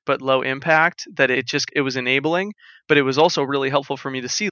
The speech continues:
this is not a huge hitter, Sam. Sure, keep doing it, but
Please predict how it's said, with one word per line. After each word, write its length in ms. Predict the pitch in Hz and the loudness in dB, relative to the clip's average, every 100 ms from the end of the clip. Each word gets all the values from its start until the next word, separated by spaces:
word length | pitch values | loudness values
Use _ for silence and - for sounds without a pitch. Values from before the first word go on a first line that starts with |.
| - | -2
this 160 | 147 | -2
is 100 | 135 | -2
not 260 | 131 135 123 | 0 2 2
a 40 | |
huge 280 | 123 131 123 | 0 -6 -4
hitter, 260 | 139 131 123 | -2 -2 -2
Sam. 420 | - 127 120 120 - | -6 -6 -8 -8 -4
Sure, 260 | - 147 | 2 2
keep 240 | 127 143 131 | 2 0 4
doing 320 | 143 151 165 | 4 4 2
it, 200 | 175 156 | 0 2
but 140 | 135 | -2